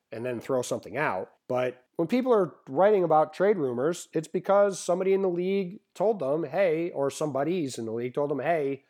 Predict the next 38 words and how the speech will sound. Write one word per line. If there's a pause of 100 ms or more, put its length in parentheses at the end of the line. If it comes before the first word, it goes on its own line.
(120)
uh, (320)
you
know, (180)
we're
talking
about
this,
or,
"We're
talking
about
that,"
or,
"We're
thinking
about
this,"
or
we're
thinking
about
that." (180)
Um, (200)
you
know,
it,
the (200)
respected (160)
journalists
who
are
covering
the
league, (180)
you
know,
whether
it's